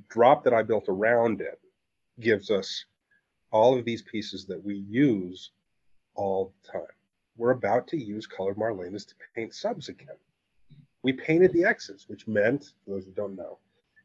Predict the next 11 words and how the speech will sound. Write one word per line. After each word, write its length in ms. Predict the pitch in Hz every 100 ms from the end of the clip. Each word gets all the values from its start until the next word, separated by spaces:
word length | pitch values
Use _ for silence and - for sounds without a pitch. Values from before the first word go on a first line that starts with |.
| -
you 80 | 98
had 20 |
to 160 | -
have 100 | 120
your 80 | 151
base 240 | 147 127 127
card 240 | - 110
X. 360 | 82 - - - _ _ _ _ _ _ _ _ _ _ _ -
Okay? 240 | 90 104 - _ _ -
You 80 | -
needed 300 | 104 98 95